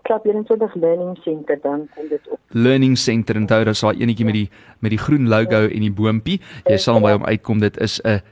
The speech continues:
Speaker 2: charitable organisation, soos hulle nou hierso sê, uh, en
Speaker 1: Ja,
Speaker 2: ook
Speaker 1: ja.
Speaker 2: in Centurion. Waar is julle nog, Polokwane en in die Kaap?
Speaker 1: Elderberg, ja, strand in die Kaap, ja.
Speaker 2: Okay, wonderlik. Amanda, ons gesels gou weer. Geniet die res van jou, uh,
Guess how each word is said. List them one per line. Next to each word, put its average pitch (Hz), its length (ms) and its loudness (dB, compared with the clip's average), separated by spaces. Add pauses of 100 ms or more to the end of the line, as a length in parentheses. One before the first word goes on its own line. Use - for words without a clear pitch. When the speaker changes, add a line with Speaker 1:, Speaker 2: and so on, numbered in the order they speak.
(100)
Speaker 2:
charitable 147 760 0
organisation, 107 880 0
soos - 220 -6
hulle 101 240 0
nou 98 160 0
hierso 98 280 -2
sê, 101 360 -2 (360)
uh, 92 260 0
en 98 140 0
Speaker 1:
Ja, 98 80 -2
Speaker 2:
ook 117 160 2
Speaker 1:
ja. - 60 -2
Speaker 2:
in 107 140 -2
Centurion. 117 600 -2
Waar 113 160 4
is 175 80 2
julle 220 140 0
nog, 220 200 2
Polokwane 196 460 2
en 254 280 -4
in 156 100 -2
die 156 100 0
Kaap? 127 420 0 (520)
Speaker 1:
Elderberg, 190 640 -2
ja, 165 180 -2
strand 170 400 -6
in 170 60 -4
die 160 120 -8
Kaap, - 300 -8
ja. 117 60 0
Speaker 2:
Okay, 98 360 -6
wonderlik. 107 540 -6
Amanda, 180 360 2
ons 233 120 0
gesels 226 380 0
gou 226 220 0
weer. 220 180 0
Geniet 202 220 2
die 220 120 0
res 196 340 2
van 185 280 2
jou, 160 280 4 (400)
uh, 139 160 4